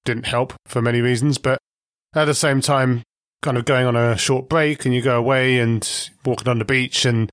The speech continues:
reflecting and trying to not look at your phone. Actually, it was one of the first times in a long time that I hadn't actually checked in with my emails all the time and tried to sort of do some ad hoc work on the beach or whatever.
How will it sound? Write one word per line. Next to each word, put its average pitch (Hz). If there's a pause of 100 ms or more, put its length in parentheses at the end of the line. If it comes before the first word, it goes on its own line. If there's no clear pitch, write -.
(600)
reflecting 127
and 120
trying 123
to 120
not 131
look 143
at 160
your 131
phone. 123
Actually, 117
it -
was 127
one 123
of 117
the -
first 123
times 123
in 120
a 117
long 135
time 117
that 120
I 117
hadn't 127
actually 127
checked -
in 123
with 117
my 120
emails 120
all 117
the 113
time 113
and 107 (460)
tried 120
to 113 (160)
sort 147
of 123
do 123
some 123
ad 120
hoc 123
work 127
on 151
the 117
beach 127
or 123
whatever. 120